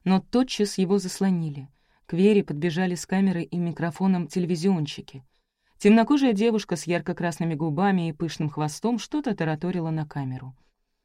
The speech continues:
Вера вырвалась из рук Кристофа и бросилась на нее. "Посмотрите, вот что сделал со мной этот негодяй Куаду!"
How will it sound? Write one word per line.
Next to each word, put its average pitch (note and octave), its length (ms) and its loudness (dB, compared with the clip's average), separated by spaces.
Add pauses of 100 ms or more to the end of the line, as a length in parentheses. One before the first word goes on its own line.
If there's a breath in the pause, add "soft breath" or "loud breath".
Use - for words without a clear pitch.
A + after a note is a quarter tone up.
(200)
Вера F#3+ 320 4
вырвалась F3 460 0
из D#3 140 -4
рук E3+ 160 -4
Кристофа E3 500 -2
и D#3 60 0
бросилась D#3 500 -4
на D#3 80 -2
нее. D3 380 -4 (380)
"Посмотрите, G#3+ 760 4 (400 soft breath)
вот B3+ 240 8
что A3+ 160 4
сделал G3+ 320 6
со G3+ 200 4
мной A3 280 6
этот G3+ 220 2
негодяй G#3 420 6
Куаду!" G3+ 560 4